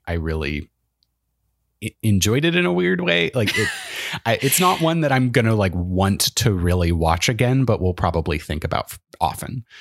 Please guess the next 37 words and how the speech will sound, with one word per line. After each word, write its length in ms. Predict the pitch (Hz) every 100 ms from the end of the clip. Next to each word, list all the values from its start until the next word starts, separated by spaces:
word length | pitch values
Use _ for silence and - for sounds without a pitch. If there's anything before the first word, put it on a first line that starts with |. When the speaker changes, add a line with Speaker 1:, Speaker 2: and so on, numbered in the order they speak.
| - - -
Speaker 2:
Yes, 320 | 202 98 -
Speaker 1:
Um, 160 | - -
Speaker 2:
exactly. 500 | 214 185 180 175 160
Um, 280 | - 196 185
I, 420 | 202 202 214 190 -
I 140 | 214
probably 500 | 208 233 233 202 165
won't 180 | 156 -
watch 220 | 71 -
this 160 | - -
again. 300 | - - 78
It's, 500 | 98 185 185 - - - _ _ -
it's 340 | 196 196 - - _ _ -
hard 400 | 190 190 170 165
to 100 | 180
watch, 420 | 82 101 - - 185
but, 160 | 165
like, 340 | 156 160 - -
I, 380 | 165 170 165 165 -
I 100 | 208
don't 120 | 208
know. 80 | 180
I 120 | 185
came 240 | 214 240 233
away 160 | 214
from 160 | 214 196
it 140 | 175
being 320 | 190 170 160
like, 400 | 160 160 156 - _ _ _ _ _
"That 160 | 202 247
war 180 | 254 262
film 240 | 254 240
really 300 | 180 185 190
made 160 | 185 180
me 240 | 175 180
hate 340 | 170 170 170
war." 560 | - 208 208 180 170 190